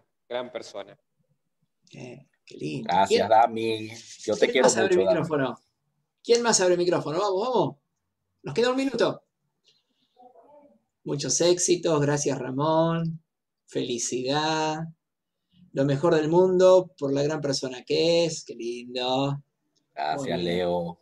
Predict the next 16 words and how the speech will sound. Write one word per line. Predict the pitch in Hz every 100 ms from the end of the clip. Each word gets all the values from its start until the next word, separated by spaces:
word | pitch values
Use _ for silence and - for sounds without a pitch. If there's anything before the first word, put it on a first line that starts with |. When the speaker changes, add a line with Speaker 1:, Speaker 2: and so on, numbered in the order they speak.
| _ _ _ _
Speaker 2:
Muy | 117 107
bien. | 107 - -
Señores, | - 165 185 170 147
son | 170
las | 165 165
cinco | 185 175
de | 160
la | 151 143
tarde. | 185 190 202 202 - _ _ _ _ _
Muchísimas | 143 160 180 175 175 147
gracias, | 165 160 175 165 160 - _
Ramón, | - 131 131 143 160 190 190 190 _ _ _ _
por | 120 120
estar, | - 151 156 180 190 - _ _
por | 131 127
abrirte, | 127 139 170 180 180 196 208